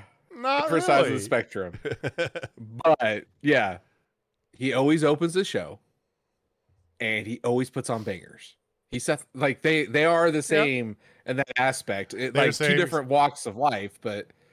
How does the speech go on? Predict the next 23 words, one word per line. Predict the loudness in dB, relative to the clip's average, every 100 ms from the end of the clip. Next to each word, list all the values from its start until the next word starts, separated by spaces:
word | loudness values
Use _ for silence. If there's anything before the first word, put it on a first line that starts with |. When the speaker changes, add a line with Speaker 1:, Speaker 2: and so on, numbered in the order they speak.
| _
Speaker 1:
Right, | -16 -4 2 2 2 -2
right. | -2 0 0 -2 -10 _ _ _ _ -2
But | 0
even | 4 8 8
with | 8
that, | 4 4
their | 0
gimmicks | 2 2 2 -2
are | -4
so | 0 2 2
outlandish. | 2 -2 -2 -4 -4 -6 -14
It's | -14
just | -14 -12
in | -10
different | -10 -10 -6
ways. | -4 -4 -8 -20 -20 _ _ _ _ -8
Ultra | -6 -4 -6 -4
lazy | -2 -2 -2 -4 -6 -8
or | -6 -6 -6
s-, | -10 -18 -20 -20
redonkulously | -16 -16 -14 -6 -2 -2 -4 -6 -6 -8 -10 -14
flamboyant, | -12 -12 -14 -18 -18 _ _
right? | -8 -6 -6